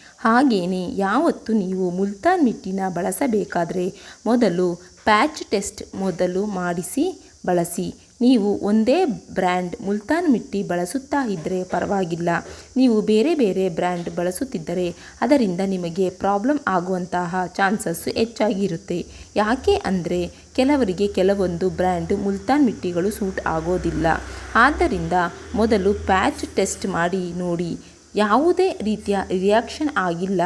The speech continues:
ಅಂದ್ರೆ ಮಾತ್ರ ಬಳಸಿ. ಯಾವಾಗಲೂ ಮಿಕ್ಸ್ ಇಲ್ಲದಂತಹ ಬರೀ ಮುಲ್ತಾನ್ ಮಿಟ್ಟಿನೇ ಬಳಸಿ. ಎಕ್ಸಾಂಪಲ್, ಪಪಾಯ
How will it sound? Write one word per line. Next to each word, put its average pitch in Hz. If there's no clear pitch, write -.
ಅಂದ್ರೆ 180
ಮಾತ್ರ 262
ಬಳಸಿ. 170
ಯಾವಾಗಲೂ 220
ಮಿಕ್ಸ್ 247
ಇಲ್ಲದಂತಹ 202
ಬರೀ 202
ಮುಲ್ತಾನ್ 214
ಮಿಟ್ಟಿನೇ 202
ಬಳಸಿ. 185
ಎಕ್ಸಾಂಪಲ್, 233
ಪಪಾಯ 339